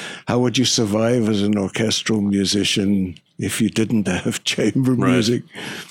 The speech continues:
Speaker 2: You know, balance is a question I get asked a lot. Like, how do you balance all these things in your life? And I think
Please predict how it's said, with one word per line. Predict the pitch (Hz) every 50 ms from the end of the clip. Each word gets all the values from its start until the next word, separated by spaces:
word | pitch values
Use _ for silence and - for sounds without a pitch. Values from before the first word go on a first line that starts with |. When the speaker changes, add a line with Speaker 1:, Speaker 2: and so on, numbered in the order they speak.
| - - - _ -
Speaker 2:
You | 127
know, | 131 131
balance | 120 110 123 123 127 135 131 - -
is | 104 87
a | 90
question | - 95 95 90 - - 85
I | 78 76
get | 82 78
asked | 76 76 76 76 - - - _ _ -
a | -
lot. | 78 73 71 71 73 78 78 - - -
Like, | 71 71 -
how | 85 78
do | 76
you | 76
balance | 69 71 71 69 67 67 -
all | 60 65 90
these | 120 156 156 -
things | - 64 64 -
in | - 62
your | 65 65
life? | 67 67 67 67 - -
And | 87
I | 87
think | - - 104 95 - -